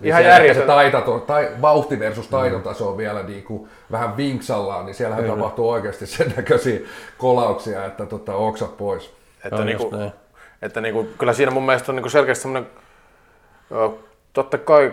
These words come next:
Speaker 2: kansainvälisellä tasolla tule-, näkyy sekin, että on sitten niinku erilaisia kulttuureita eri maissa, mut kyllähän sitten pitäisi olla semmonen yleinen s-, sääntölinjaus ja esimerkiksi semmonen, että taklaamista ei periaatteessa ole olemassakaan lajissa, mut sit se on vähän niinku jäänyt semmoiseksi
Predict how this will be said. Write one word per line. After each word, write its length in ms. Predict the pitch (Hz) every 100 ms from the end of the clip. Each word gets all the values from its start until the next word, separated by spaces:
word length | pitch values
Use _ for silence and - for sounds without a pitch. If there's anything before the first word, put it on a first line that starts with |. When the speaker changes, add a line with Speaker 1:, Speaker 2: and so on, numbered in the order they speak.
| -
Speaker 2:
kansainvälisellä 680 | 147 143 127 127 113 110 110
tasolla 340 | 120 120 113
tule-, 240 | 110 120 110
näkyy 300 | 120 120 117
sekin, 240 | 120 117
että 160 | 110 120
on 80 | 110
sitten 200 | 113 120
niinku 100 | 120
erilaisia 360 | 120 117 120
kulttuureita 640 | 127 156 127 - 87 90 90
eri 100 | 92
maissa, 420 | 98 95 92 -
mut 160 | 98 -
kyllähän 280 | 139 131
sitten 220 | 123 127 -
pitäisi 260 | 139 127 139
olla 140 | 131
semmonen 240 | 139 117
yleinen 320 | 127 120 107 107
s-, 180 | - _
sääntölinjaus 1300 | - - 139 135 123 107 110 107 123 117 107 98 98
ja 80 | 110
esimerkiksi 320 | 107 113 -
semmonen, 260 | 123 113 110
että 160 | 110 -
taklaamista 760 | 127 120 110 104 104 - 110
ei 60 | 110
periaatteessa 440 | 120 117 117 135
ole 100 | 135
olemassakaan 840 | 135 110 107 107 - - 92 87
lajissa, 320 | 87 92 -
mut 160 | 95 90
sit 160 | 101 -
se 80 |
on 100 | 98
vähän 160 | 98 101
niinku 140 | 98
jäänyt 360 | 104 107 104 98
semmoiseksi 460 | 107 92 90 95